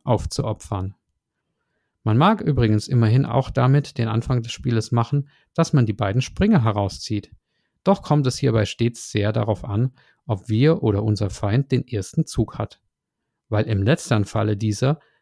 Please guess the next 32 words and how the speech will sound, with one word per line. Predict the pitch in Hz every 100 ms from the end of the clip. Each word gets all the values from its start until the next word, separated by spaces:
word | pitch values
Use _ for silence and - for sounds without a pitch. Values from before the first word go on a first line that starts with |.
| _
wenn | 208
er | 120 101
seine | 98 98
Königsbauern | - 139 170 - 113 104 104
nun | 107 101
bereits | 104 101 - -
zwei | 120 147
Schritte | - - 123
vorgezogen | 104 131 120 - - 101 98
hatte, | 107 - 165 - _ _ _
dann | 156 214
beim | 226 113 104
nächsten | - - 147
Zuge | - 117 120 113
wieder | 127 123 -
einen | 151 196
von | - 113
diesen | 101 117 160 185
ein | 135 143
Feld | - 131 - -
weiterrücken | 117 139 143 104 104 107 95
würde, | 101 101 139 - _ _ _ _ _
eine | 160 123
Position, | - 113 110 - 113 123 180 - _ _
die | -
allemal | - 180 170 131 131
für | -
den, | 101 110 156 185 190
welcher | 117 107 113
sie | 104 104
gewinnen | 101 101 135
kann, | 147 151 185